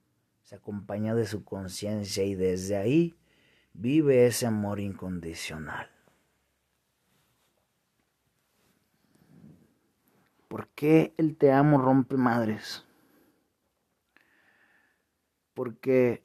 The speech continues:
rara la vez se dice desde la conciencia exacta.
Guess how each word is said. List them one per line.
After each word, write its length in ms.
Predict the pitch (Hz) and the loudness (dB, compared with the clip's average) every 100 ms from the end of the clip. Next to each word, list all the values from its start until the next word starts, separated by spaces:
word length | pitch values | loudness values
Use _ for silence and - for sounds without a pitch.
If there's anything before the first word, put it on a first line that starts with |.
| _ | _
rara 340 | 120 131 135 | 0 4 8
la 160 | 156 147 | 10 10
vez 240 | 127 131 | 8 6
se 160 | - 143 | 4 0
dice 260 | 120 117 135 | 0 2 4
desde 300 | 135 117 113 | 4 6 6
la 220 | 113 110 | 6 4
conciencia 600 | 117 117 110 113 113 131 | -2 -2 0 0 2 0
exacta. 680 | 127 - 117 - 120 117 | 0 -2 -4 -6 -10 -10